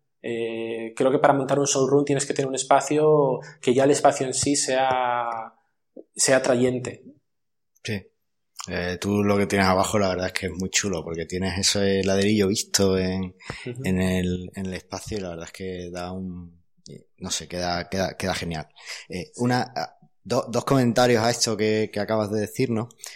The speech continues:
Speaker 2: Por un lado, lo del fotógrafo. Yo creo que es fundamental contar con profesionales para eso.
Speaker 1: Sí.
Speaker 2: En tu ult-, en el showroom de kids, eh, re-, de niños, recuerdo que,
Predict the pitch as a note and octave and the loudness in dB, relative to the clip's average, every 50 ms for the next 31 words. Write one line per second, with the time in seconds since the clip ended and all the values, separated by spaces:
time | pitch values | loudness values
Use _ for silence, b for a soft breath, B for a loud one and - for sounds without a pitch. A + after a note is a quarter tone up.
0 | B B B B - - G#2+ A2+ B2+ C#3 C#3 C3+ B2+ A#2 A2+ A2 - - G#2+ F#2+ | B B B B -2 0 2 4 6 6 8 8 6 6 4 2 0 -2 -6 -4
1 | G#2+ G#2 G#2 F#2 - - F2 - - _ _ _ _ - G2 G2 A2+ B2 A#2+ A#2 | -4 -4 -4 -6 -6 -10 -12 -12 -14 _ _ _ _ -10 -2 2 2 2 2 2
2 | - B2 B2+ C3 A#2+ - A#2 A#2 - - - - - - - - G#2+ G#2 G2+ F#2+ | 0 2 2 4 4 4 4 4 4 2 -4 -6 -14 -8 -4 -2 0 0 0 0
3 | G2 F#2+ F#2 F2+ - A2+ C#3 F3 - - _ - - _ - - G#2+ G2+ - G#2+ | -2 -2 -4 -4 -2 -2 -2 -4 -6 -14 _ -20 -20 _ -8 -6 -4 -2 0 -2
4 | G#2+ - - A#2+ A#2 - F#2 - - F#2 - - F#2 E2+ E2+ E2 - - E2 D2+ | -2 -2 -2 -4 -4 -4 -6 -8 -6 -6 -6 -6 -8 -8 -10 -12 -12 -12 -10 -10
5 | D2+ D2+ D#2 - - - _ _ _ - - - B2+ A2+ A2 - - - G2 G2+ | -8 -8 -8 -8 -10 -12 _ _ _ -16 -16 -14 -14 -14 -16 -14 -8 -4 -2 0
6 | G2 G2 F#2 - G2+ G2 F#2+ F#2 F#2+ F#2+ F#2 F#2 F#2 F#2 F#2 F#2+ G#2+ A2+ A2+ - | 0 -2 -2 -2 -2 -2 0 0 -2 -2 -2 -2 -4 -4 -2 0 0 0 0 0
7 | - A2 G#2 G2+ G2+ F#2 - - - A2+ A#2+ A#2 A#2+ B2 A#2+ A2+ A2+ G#2 - A#2 | -2 -2 0 0 0 0 0 2 6 6 6 6 6 6 6 6 4 2 2 0
8 | B2 A#2+ - - - - - - - G2 F#2+ F#2+ F#2+ F2+ F#2+ F#2+ - G2 G#2+ G#2 | -2 0 0 0 -2 -2 -8 -8 -6 -6 -4 -4 -4 -6 -6 -6 -4 -2 0 2
9 | G#2+ A2+ A#2 A#2+ B2+ C3+ - A2 F#2+ - G#2 G#2 G#2 G#2+ G2+ F#2+ G#2+ G2+ G2 G2 | 2 2 2 2 0 0 -2 -2 0 2 2 2 2 0 0 0 0 0 0 0
10 | F#2+ F#2+ F#2 | -2 -4 -6